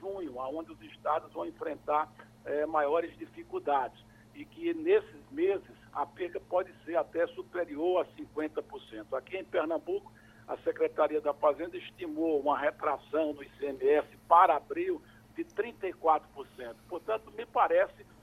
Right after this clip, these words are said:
que os números que estão sendo apresentados na proposta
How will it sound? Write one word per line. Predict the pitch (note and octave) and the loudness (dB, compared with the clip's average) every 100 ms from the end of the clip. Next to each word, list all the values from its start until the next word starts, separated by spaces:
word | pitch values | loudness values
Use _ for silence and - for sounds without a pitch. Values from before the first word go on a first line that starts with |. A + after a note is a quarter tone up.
| - - | -20 -20
que | - G#3 | -12 -10
os | G#3 F3+ - | -10 -12 -6
números | F#3+ C4 G#3+ - - | -4 -2 -4 -8 -14
que | |
estão | E3 - E3 | -12 -6 -6
sendo | D#3 D#3+ D#3 | -4 0 0
apresentados | D3 D#3 D3 C3+ - C3+ C3+ | 0 -4 -4 -8 2 2 2
na | D3 C3+ | -4 -4
proposta | C#3+ - D3+ F3 D#3+ - | -4 -2 6 6 4 -4